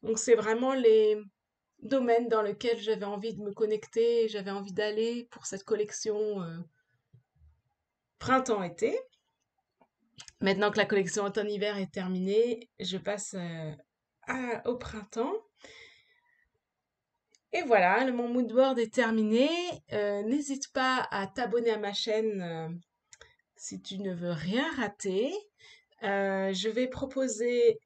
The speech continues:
euh, ici, euh, des ateliers de couture à partir du dix-neuf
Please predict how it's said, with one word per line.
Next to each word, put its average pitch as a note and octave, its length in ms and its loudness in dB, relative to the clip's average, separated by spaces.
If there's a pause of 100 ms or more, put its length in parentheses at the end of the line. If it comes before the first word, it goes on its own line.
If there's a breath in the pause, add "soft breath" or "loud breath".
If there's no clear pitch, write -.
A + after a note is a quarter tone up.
euh, F3 880 -4
ici, B3+ 840 -2
euh, F3 540 -4
des B3 280 0
ateliers C4 400 2
de B3 60 -14
couture A3+ 560 -8
à F#3 60 -8
partir G3+ 580 -8
du D#3+ 580 -8 (540)
dix-neuf A3 760 -2